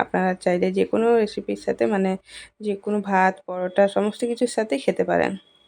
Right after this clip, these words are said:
ভিডিওটা যদি, ভিডিওটা যদি আমার ভালো লেগে থাকে, তাহলে কিন্তু অবশ্যই একটা লাইক, কমেন্ট এবং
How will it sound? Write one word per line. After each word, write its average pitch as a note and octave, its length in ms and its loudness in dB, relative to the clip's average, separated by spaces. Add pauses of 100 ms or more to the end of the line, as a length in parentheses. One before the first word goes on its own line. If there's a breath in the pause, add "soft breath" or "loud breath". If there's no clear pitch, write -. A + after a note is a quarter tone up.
(1000 loud breath)
ভিডিওটা G3 280 0 (140)
যদি, G#3 240 2 (160)
ভিডিওটা G3 500 2
যদি F#3+ 280 -2
আমার F#3+ 220 -2
ভালো F#3 280 0
লেগে G#3 300 2
থাকে, G3 200 -2 (380 loud breath)
তাহলে F#3 220 -10
কিন্তু F#3 240 -6
অবশ্যই G3 380 0
একটা A3 220 -2
লাইক, F#3+ 300 0 (120)
কমেন্ট A3 380 -4
এবং G#3 200 -4